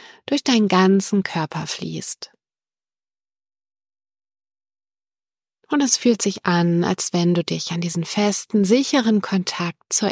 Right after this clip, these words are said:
Erde anlehnen kannst, dass sie dich trägt.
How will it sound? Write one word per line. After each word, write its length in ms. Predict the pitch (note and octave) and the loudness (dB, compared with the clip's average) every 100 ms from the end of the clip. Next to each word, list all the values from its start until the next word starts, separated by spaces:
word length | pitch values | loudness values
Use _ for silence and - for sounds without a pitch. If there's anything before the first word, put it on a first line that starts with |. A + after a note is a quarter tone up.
| - | -2
Erde 520 | F3 E3+ F3 F3 - | -2 0 -2 -2 0
anlehnen 680 | F#3+ G#3 G#3 E3+ D#3+ D#3+ D#3+ | 2 4 4 2 0 0 -2
kannst, 600 | - E3+ E3 D#3 - - | -2 -2 -2 -4 -6 -6
dass 120 | F3 | -2
sie 140 | A3 | 0
dich 220 | G#3+ A3+ - | 2 0 -2
trägt. 720 | - - F3 D#3+ - _ - | -6 0 0 0 -6 _ -16